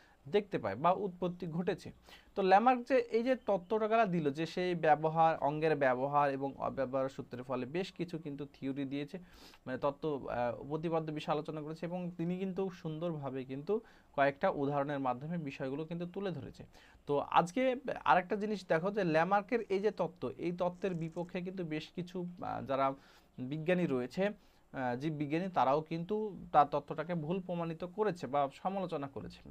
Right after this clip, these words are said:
ঠিক আছে? তো দেখো বিজ্ঞানী যেমন ভাইসম্যান, আমরা যদি দেখি বিজ্ঞানী ভাইসম্যান ল্যামার্কের মতবাদকে তার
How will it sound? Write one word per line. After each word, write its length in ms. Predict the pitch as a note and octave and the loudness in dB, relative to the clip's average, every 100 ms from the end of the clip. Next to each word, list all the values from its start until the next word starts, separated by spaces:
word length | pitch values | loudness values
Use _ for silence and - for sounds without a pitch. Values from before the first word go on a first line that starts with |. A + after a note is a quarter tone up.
| D3+ | -8
ঠিক 100 | G3 | -2
আছে? 200 | B3+ E3+ F3 - - - | -2 -2 -8 -16 -20 -6
তো 100 | F3+ | -2
দেখো 260 | F#3+ A3 A#3+ | 2 2 2
বিজ্ঞানী 460 | G3+ F#3+ A3+ A#3+ | 0 4 4 4
যেমন 280 | A3 A3 G#3+ | 2 0 0
ভাইসম্যান, 540 | D3 D3+ F#3+ F#3 G#3 G3 | 0 2 2 0 0 0
আমরা 220 | F3+ E3+ | 2 0
যদি 200 | D#3 D3 | 0 0
দেখি 240 | C3+ F3+ | -2 -4
বিজ্ঞানী 400 | E3 E3+ D#3 E3 | -6 -4 -2 -2
ভাইসম্যান 540 | D3 B2+ C#3 C#3 D#3+ D#3 | -2 -2 -2 -2 -4 0
ল্যামার্কের 500 | C#3 C3+ D3 - D#3 | 0 0 -2 -4 -4
মতবাদকে 560 | C3+ C3+ C3+ C3 - | -4 -2 -4 -4 -8
তার 200 | D#3+ D3+ | 0 -2